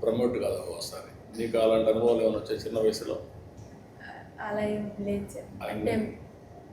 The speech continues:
Speaker 2: నాకు, అంటే నేను ఎంత బాగా వేసినా నాకే వికెట్స్ వచ్చేవి కాదు సార్ యాక్చువల్గా
Speaker 1: మ్మ్.
Speaker 2: ఓ సర్టన్ టైంలో.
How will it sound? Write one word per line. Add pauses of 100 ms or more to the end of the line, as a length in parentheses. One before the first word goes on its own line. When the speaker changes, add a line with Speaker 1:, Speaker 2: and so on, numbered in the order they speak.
(400)
Speaker 2:
నాకు, (560)
అంటే
నేను
ఎంత
బాగా
వేసినా
నాకే
వికెట్స్
వచ్చేవి
కాదు
సార్
యాక్చువల్గా (260)
Speaker 1:
మ్మ్.
Speaker 2:
ఓ
సర్టన్
టైంలో.